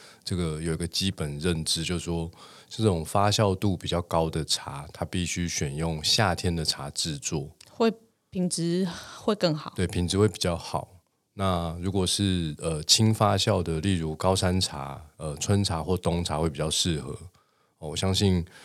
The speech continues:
Speaker 1: 如果这一百多集你都有
Speaker 2: 听个一半。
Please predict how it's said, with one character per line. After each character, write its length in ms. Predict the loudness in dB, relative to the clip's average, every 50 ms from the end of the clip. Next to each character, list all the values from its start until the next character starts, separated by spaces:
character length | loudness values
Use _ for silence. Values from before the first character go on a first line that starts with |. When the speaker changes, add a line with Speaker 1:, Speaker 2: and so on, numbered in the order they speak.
| -20 -6 -2
Speaker 1:
如 100 | 2 4
果 100 | 4 4
这 160 | 4 4 2
一 100 | 2 0
百 200 | 0 0 0 0
多 180 | 2 2 2 2
集 180 | 2 2 0 -2
你 80 | -2
都 140 | 0 0 2
有 380 | 2 2 2 0 -2 -6 -8 -10 -12 -6
Speaker 2:
听 160 | -2 0 0
个 120 | 2 0 0
一 100 | -2 -4
半。 280 | -6 -8 -8 -8 -10